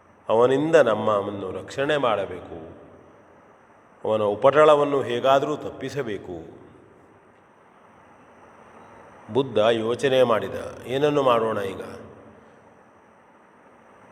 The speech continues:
ಅವನಿಗೆ ಹೋಗಿ ಶಿಕ್ಷೆಯನ್ನೇ ಕೊಟ್ಟರೆ, ಶಿಕ್ಷೆಗೆ ಶಿಕ್ಷೆಯನ್ನೇ ನೀಡಿದರೆ ಯಾವ ಉಪಯೋಗವೂ ಆಗುವುದಿಲ್ಲ.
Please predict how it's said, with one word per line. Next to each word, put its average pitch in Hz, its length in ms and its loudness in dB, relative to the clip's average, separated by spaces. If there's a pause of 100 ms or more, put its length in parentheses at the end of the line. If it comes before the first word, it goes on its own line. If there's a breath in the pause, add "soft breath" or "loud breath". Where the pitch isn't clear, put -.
(1000)
ಅವನಿಗೆ 113 460 0
ಹೋಗಿ 113 380 0
ಶಿಕ್ಷೆಯನ್ನೇ 120 800 0
ಕೊಟ್ಟರೆ, 107 640 -2 (920)
ಶಿಕ್ಷೆಗೆ 117 680 0
ಶಿಕ್ಷೆಯನ್ನೇ 120 720 0
ನೀಡಿದರೆ 104 560 0
ಯಾವ 107 440 4
ಉಪಯೋಗವೂ 143 600 0
ಆಗುವುದಿಲ್ಲ. 139 500 0